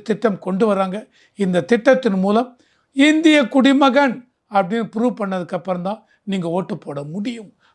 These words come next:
அப்படின்னு சொல்றாங்க. அதனால நான் சொல்றேன், இது ஒரு வரவேற்கத்தக்க ஒன்று. சார், இந்த பதினோரு டாக்குமெண்ட் போராது, இன்னும் ரெண்டு டாக்குமெண்ட் சொல்லுங்க. இதே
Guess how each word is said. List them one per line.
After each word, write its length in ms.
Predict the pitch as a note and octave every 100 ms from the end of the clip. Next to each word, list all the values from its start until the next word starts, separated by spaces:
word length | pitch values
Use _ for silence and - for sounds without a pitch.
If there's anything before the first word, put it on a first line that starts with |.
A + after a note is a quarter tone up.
| -
அப்படின்னு 300 | F3 F#3 F3 E3+
சொல்றாங்க. 340 | D#3+ E3 D3 - _ _ _ E3
அதனால 420 | A3 C#4+ D4+ D4+ C4+
நான் 180 | F#3+ G3+
சொல்றேன், 260 | E3+ G3 - _ -
இது 80 | B3+ A3+
ஒரு 100 | G#3 F3+
வரவேற்கத்தக்க 800 | G3+ A3+ G#3 D#3 D#3 D#3+ - C#3 D3
ஒன்று. 240 | D3+ C#3 E3+ _ _ -
சார், 200 | D4 C#4
இந்த 120 | A3 F#3+ A3
பதினோரு 360 | C4 C4 A#3+ G3
டாக்குமெண்ட் 380 | B3+ B3+ C4+ F3 G#3
போராது, 340 | G#3+ G3+ F#3 - _ _ A#3
இன்னும் 220 | B3 B3
ரெண்டு 180 | G3+ G3 F#3
டாக்குமெண்ட் 360 | G3 G#3 E3 - _ _ C#4
சொல்லுங்க. 280 | D#4 B3 D3+ - _ _ _ _ _ _ _
இதே 140 | A3+